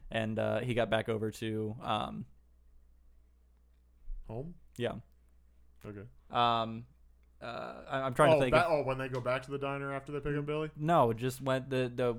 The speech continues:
Speaker 1: the, um,
Speaker 2: Oh, when Billy goes to Eddie's house.
Speaker 1: Eddie's house, yes.
Speaker 2: Yeah, okay.
Speaker 1: Um, yeah, I was trying to think of whose house it was that he woke up, but, like, the very first thing he did was, like, he woke up and, like, lit up a cigarette.
Speaker 2: Yes.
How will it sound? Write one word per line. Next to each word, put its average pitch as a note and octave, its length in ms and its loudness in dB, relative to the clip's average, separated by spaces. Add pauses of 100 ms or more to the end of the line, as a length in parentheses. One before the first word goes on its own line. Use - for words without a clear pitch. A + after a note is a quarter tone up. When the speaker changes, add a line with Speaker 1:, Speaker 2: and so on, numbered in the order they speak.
(180)
Speaker 1:
the, A2+ 200 2 (280)
um, G#2+ 120 2 (100)
Speaker 2:
Oh, - 40 -4
when G2 100 -10
Billy G#2 240 -6
goes G2 220 -10
to G2 100 -10
Eddie's E2+ 200 -12
house. - 280 -20 (100)
Speaker 1:
Eddie's C3 320 0
house, - 320 -10
yes. - 240 -8
Speaker 2:
Yeah, F#2+ 120 -10
okay. E2 240 -14 (100)
Speaker 1:
Um, A2 320 0
yeah, C#3+ 60 6
I - 40 8
was - 60 0
trying D#3+ 140 10
to C#3+ 40 2
think C#3+ 140 2
of B2 80 -6
whose D#3 160 0
house C3+ 200 2
it A#2+ 60 -8
was A2 180 -6
that A2+ 120 -4
he A2+ 60 -4
woke A2+ 260 -4
up, A2+ 200 0
but, A#2+ 80 -2
like, B2 280 0 (180)
the D3 80 2
very A#3 220 12
first G#3+ 280 10
thing F#3+ 120 6
he F3 80 4
did E3 160 6
was, C#3+ 100 0
like, C3+ 140 4
he C#3+ 100 0
woke D3+ 320 8
up D3 260 10
and, C3+ 120 2
like, B2 180 2
lit C3 160 2
up C3+ 160 2
a B2 40 -6
cigarette. B2 680 0
Speaker 2:
Yes. C3+ 320 -6